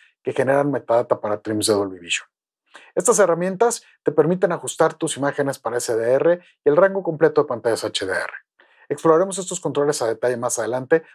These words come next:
para poder entender lo que hacen y la razón por la que se necesita una licencia de Dolby Vision.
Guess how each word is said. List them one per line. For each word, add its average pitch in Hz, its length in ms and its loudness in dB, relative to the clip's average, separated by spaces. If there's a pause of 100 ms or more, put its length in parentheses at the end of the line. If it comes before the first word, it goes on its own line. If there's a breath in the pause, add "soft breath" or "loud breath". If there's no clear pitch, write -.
para 226 180 2
poder 208 180 4
entender 160 380 0
lo 143 140 0
que - 80 -4
hacen 147 380 -4 (180 soft breath)
y 170 60 -2
la 180 140 6
razón 156 240 -2
por 147 100 2
la 135 100 0
que - 80 -14
se 113 120 -10
necesita 107 420 -6
una 107 120 -2
licencia 98 360 -4
de 92 60 0
Dolby 87 240 -4
Vision. - 260 -8